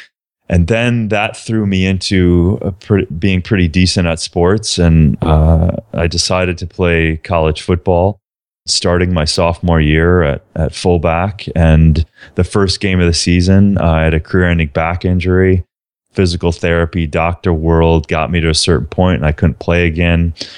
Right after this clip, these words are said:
So I was really frustrated. I was really depressed that from the small town, I thought going to the Twin Cities in Minnesota was a really big step. And now that kind of dream of continuing to play stopped instantaneously.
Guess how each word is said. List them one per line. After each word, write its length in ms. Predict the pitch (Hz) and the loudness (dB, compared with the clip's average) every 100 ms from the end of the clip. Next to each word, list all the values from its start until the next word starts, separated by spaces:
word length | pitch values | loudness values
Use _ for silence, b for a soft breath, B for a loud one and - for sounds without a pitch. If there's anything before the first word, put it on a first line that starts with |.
| B | B
So 140 | - | -2
I 20 | |
was 140 | 82 73 | 0 -2
really 400 | 80 98 101 95 | -2 0 2 0
frustrated. 800 | - 92 87 - 90 90 90 87 | -2 -4 -4 -2 0 2 0 0
I 100 | 80 | -2
was 200 | 76 80 | -4 -4
really 400 | 80 98 101 101 | -2 0 2 0
depressed 800 | 90 - 85 78 78 - - - B B B B | -2 -4 -2 -2 -2 -6 -8 -14 B B B B
that 360 | 80 82 78 - - | -4 -2 -2 -6 -10
from 260 | - 95 | -2 2
the 80 | 95 | 2
small 340 | 87 104 90 | 0 0 -2
town, 520 | 90 101 98 95 90 85 | -2 -4 -2 0 0 0
I 180 | 85 | -2
thought 420 | 87 98 92 - - | -2 -2 -2 -2 -2
going 300 | 90 90 85 | 2 2 0
to 100 | 95 | -2
the 120 | 85 | -2
Twin 320 | - 104 95 | 0 0 0
Cities 480 | 87 104 98 92 80 | 0 -2 0 0 2
in 160 | 90 85 | 2 2
Minnesota 560 | 90 85 - 95 90 | 2 0 0 0 2
was 200 | 85 82 | 0 0
a 100 | 80 | 0
really 320 | 76 92 90 | 2 2 2
big 240 | 78 90 78 | 0 -2 -4
step. 440 | - 98 92 - | -6 -4 -4 -4
And 140 | 82 80 | -6 -4
now 260 | 85 85 | 0 0
that 300 | 85 80 - | 0 -2 -4
kind 160 | - 87 | -4 -2
of 160 | 80 76 b b | -2 -4 b b
dream 380 | 85 90 92 87 | 0 2 2 0
of 140 | 80 | -2
continuing 560 | - 80 95 90 87 80 | -4 -2 0 2 2 2
to 60 | |
play 480 | - 98 95 92 87 | -2 -2 0 0 -2
stopped 720 | 80 - - 92 85 - - - | -4 -8 -4 -2 -4 -6 -8 -2
instantaneously. 1120 | 92 - 87 - 95 98 92 - 80 80 | -2 0 -2 0 0 0 0 -2 -2 -2